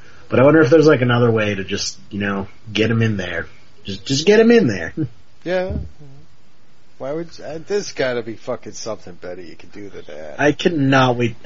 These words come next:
Speaker 1: I can't wait to draft this format. This format looks so, so fun to draft.
Speaker 2: <sighs> Maybe.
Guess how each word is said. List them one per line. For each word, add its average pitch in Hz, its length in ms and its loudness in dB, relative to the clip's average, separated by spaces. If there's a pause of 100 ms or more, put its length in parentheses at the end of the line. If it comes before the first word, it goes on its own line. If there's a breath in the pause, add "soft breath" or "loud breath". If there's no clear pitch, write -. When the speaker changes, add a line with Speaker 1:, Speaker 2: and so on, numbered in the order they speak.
(1160 loud breath)
Speaker 1:
I 147 120 6
can't 190 240 6
wait 131 180 2
to - 80 -4
draft 87 300 -4
this 80 160 -6
format. 76 440 -8
This 107 160 -2
format 98 360 0
looks - 160 -2
so, 76 260 -2 (380)
so 113 320 0
fun 98 260 0
to 78 80 -6
draft. 73 520 -4 (1160)
Speaker 2:
<sighs> - 1200 -10
Maybe. 156 420 -2